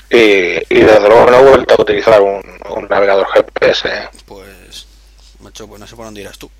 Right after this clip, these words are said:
Speaker 2: <laughs> pero yo la mitad de las veces que voy, eh, por la carretera me encuentro zonas donde ni siquiera hay cobertura. Otras
Speaker 1: Déjame
Speaker 2: que
Speaker 1: que haga... Eh, bueno, bueno. Déjame que te haga un razonamiento. Vamos a ver.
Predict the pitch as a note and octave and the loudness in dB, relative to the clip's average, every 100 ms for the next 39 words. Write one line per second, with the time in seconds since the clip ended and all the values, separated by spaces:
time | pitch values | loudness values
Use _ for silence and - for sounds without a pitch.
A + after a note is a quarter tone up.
0 | - - _ - - A2 C3+ B2+ A#2+ B2 | -20 -20 _ -20 -18 -14 -10 -10 -6 -2
1 | C3 C3 C3 A#2+ B2+ B2+ B2+ B2+ B2 _ | 0 -2 -6 -10 -10 -8 -8 -8 -10 _
2 | _ - _ _ _ - B2+ B2+ B2 A#2+ | _ -20 _ _ _ -14 -8 -6 -6 -6
3 | A#2+ A#2 A#2+ B2 A#2+ A#2+ C3 C#3+ B2+ A2 | -6 -8 -8 -6 -6 -6 -4 -4 -6 -16
4 | A#2+ B2 - C3 C3+ C3 A#2 G2+ A2 A#2 | -18 -16 -14 -12 -12 -12 -16 -14 -12 -12
5 | B2+ G#2 C#3+ - _ _ _ _ _ _ | -14 -18 -20 -20 _ _ _ _ _ _
6 | _ _ _ - C3+ C#3 - E3 B2 A#2 | _ _ _ -16 -4 0 2 2 2 2
7 | C#3+ C#3+ - _ _ _ _ _ - B2+ | 2 2 -2 _ _ _ _ _ -2 0
8 | A2 A#2 A2+ G2+ G#2 F#2+ G2 G#2 G#2 G2+ | 0 -2 -2 -2 -4 -4 -4 -4 -4 -4
9 | G2 F#2+ _ _ - - A#2+ - - D#3 | -6 -8 _ _ -18 -12 -8 -6 -4 -2
10 | D#3+ - E3+ D3+ - - - C3 - D3+ | -4 -6 -8 -8 -6 0 2 0 -2 -4
11 | - - - - - - G#2+ A2 G2+ G2 | -6 -6 -10 -12 -14 -8 -6 -6 -8 -8